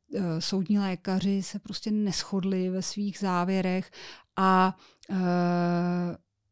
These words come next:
lakonicky řečeno, z, z mého pohledu se ukázalo, že i ty soudní lékaři jsou jenom lidi, který do toho vnášejí prostě nějaký svoje lidský vlastnosti,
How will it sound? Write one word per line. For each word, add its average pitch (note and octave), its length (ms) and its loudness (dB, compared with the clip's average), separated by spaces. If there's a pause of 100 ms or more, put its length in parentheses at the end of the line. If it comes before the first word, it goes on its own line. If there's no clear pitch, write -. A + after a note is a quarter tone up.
(400)
lakonicky G#3 640 0
řečeno, D#3+ 580 0
z, - 340 -6 (220)
z F3 80 -4
mého F#3 260 6
pohledu F3 380 -2
se E3 140 -6
ukázalo, E3 440 -4
že F#3+ 100 -2
i - 120 -8
ty G#3 140 -8
soudní F3 380 -4
lékaři F3+ 320 -6
jsou G#3 160 -4
jenom G3 220 2
lidi, F3+ 360 0 (600)
který F3+ 300 -4
do E3 140 -6
toho F3 380 -2 (280)
vnášejí F3+ 1300 0
prostě - 420 -6
nějaký E3+ 500 -4
svoje E3+ 320 -10
lidský F#3 540 -8
vlastnosti, F3+ 720 -4